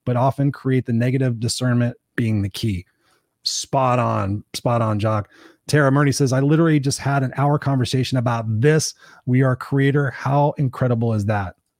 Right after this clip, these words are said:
That's 'cause we have all, we have great minds. Um, let's see. Uh, hello, ha, Christopher is the bestest. <laughs> You're a sweetheart. Um, Jock says, "Great minds." Jock says, "Most people can't love themselves because they do not know who they are."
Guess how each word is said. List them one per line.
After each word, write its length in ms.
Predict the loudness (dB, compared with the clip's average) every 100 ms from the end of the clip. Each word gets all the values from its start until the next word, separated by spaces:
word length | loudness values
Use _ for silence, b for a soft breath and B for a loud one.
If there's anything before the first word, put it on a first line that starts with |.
| -10
That's 140 | -2
'cause 160 | 0 2
we 80 |
have 200 | 2 2 2
all, 200 | -2 0
we 80 | 0
have 120 | 0
great 180 | 0 -2
minds. 400 | 0 0 -2 -6 B B B B -4
Um, 680 | 0 2 2 2 2 2 0
let's 140 | 0
see. 300 | 0 0 0
Uh, 220 | -2 -2
hello, 180 | -2 -2
ha, 420 | -4 -4 -2 0
Christopher 720 | 0 -2 -2 -6 -2 0 0 -2
is 120 | -4 -4
the 80 |
bestest. 520 | -2 -2 -2 -2 -2 -4 -8 -10
<laughs> 180 | _
You're 140 | -10 -8
a 40 |
sweetheart. 380 | -6 -6 -6 -8 B B B B -4
Um, 760 | 0 2 2 2 2 2 0 2
Jock 260 | 2 2
says, 160 | 0 0
"Great 240 | 2 2
minds." 840 | 2 2 2 2 2 2 2 0 -4 b b b -2
Jock 200 | 0 0
says, 160 | 0
"Most 180 | 0 0
people 220 | 0 -2
can't 280 | -2 -2 0
love 160 | -2 0
themselves 360 | 0 0 0
because 300 | -2 -2 -2
they 100 | -2
do 160 | 0 0
not 240 | 0 0
know 160 | -2 -2
who 160 | -2
they 160 | -2 -2
are." 400 | -2 0 0 -2